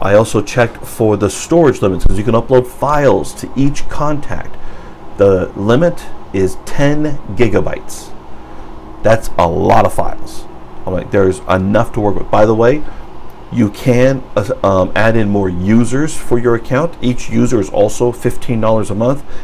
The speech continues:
and each additional user adds another ten gigabytes of storage data. Considering that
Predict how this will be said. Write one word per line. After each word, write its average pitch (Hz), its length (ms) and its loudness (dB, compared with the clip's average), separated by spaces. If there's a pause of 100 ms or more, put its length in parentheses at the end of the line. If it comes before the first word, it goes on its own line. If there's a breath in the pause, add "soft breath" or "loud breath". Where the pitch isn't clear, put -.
(120 loud breath)
and 98 120 -4
each 113 200 -4
additional 107 400 -4
user 110 680 0
adds 113 420 -2
another 101 380 0
ten 110 460 2
gigabytes 92 640 -4
of 87 160 0
storage 95 440 0
data. - 260 -6 (2250)
Considering 139 540 2
that 107 260 4